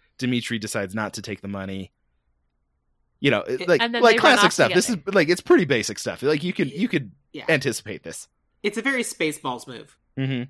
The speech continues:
Speaker 2: Yeah, yeah. He didn't take the money. He just took, uh, forty-three seventy-five for lunch, gas, and tolls.
Speaker 1: <laughs> But yeah,
Speaker 2: Or whatever
Speaker 1: it,
Speaker 2: the,
Speaker 1: it's
Speaker 2: whatever the line is.
Speaker 1: Yeah, it's, it's like, oh, the con man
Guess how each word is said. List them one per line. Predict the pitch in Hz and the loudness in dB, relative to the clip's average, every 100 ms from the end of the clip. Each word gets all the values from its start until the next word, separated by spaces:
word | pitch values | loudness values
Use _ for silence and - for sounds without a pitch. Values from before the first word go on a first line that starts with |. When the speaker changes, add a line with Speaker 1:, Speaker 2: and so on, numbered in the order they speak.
| _ _ _ _ - | _ _ _ _ -12
Speaker 2:
Yeah, | 202 | -8
yeah. | 226 220 | -6 -6
He | 190 | -6
didn't | 254 277 | -6 -4
take | 269 233 | -4 -6
the | 269 | -6
money. | 262 143 | -6 -6
He | 143 | -8
just | 202 214 - | -8 -8 -8
took, | 214 208 _ _ _ _ - | -8 -8 _ _ _ _ -8
uh, | 151 151 | -4 -4
forty-three | 175 208 226 226 | -2 -2 -4 -8
seventy-five | - 226 233 262 294 | -8 -6 -2 -2 -2
for | 151 | -4
lunch, | 170 - | -6 -4
gas, | 190 - | -4 -4
and | 208 | -4
tolls. | 226 285 262 - - - _ _ _ - | -4 -4 -6 -12 -18 -20 _ _ _ -10
Speaker 1:
<laughs> | - 539 480 - - - _ _ _ _ _ | -8 -10 -8 0 0 0 _ _ _ _ _
But | 165 | 4
yeah, | 147 | 6
Speaker 2:
Or | |
whatever | 170 170 | 4 2
Speaker 1:
it, | 160 | 0
Speaker 2:
the, | |
Speaker 1:
it's | 156 135 | -2 -2
Speaker 2:
whatever | 196 175 | -2 -2
the | 160 | -2
line | 147 151 | -4 -4
is. | 196 - - - _ _ _ | -6 -8 -12 -14 _ _ _
Speaker 1:
Yeah, | 156 160 107 | 2 4 2
it's, | 120 | 0
it's | - 139 | 0 0
like, | 127 123 110 107 | 0 0 -2 0
oh, | 147 139 | 2 2
the | 110 110 | 2 -4
con | - 156 147 | 0 0 2
man | 139 131 123 117 110 | 0 -2 -2 -4 -8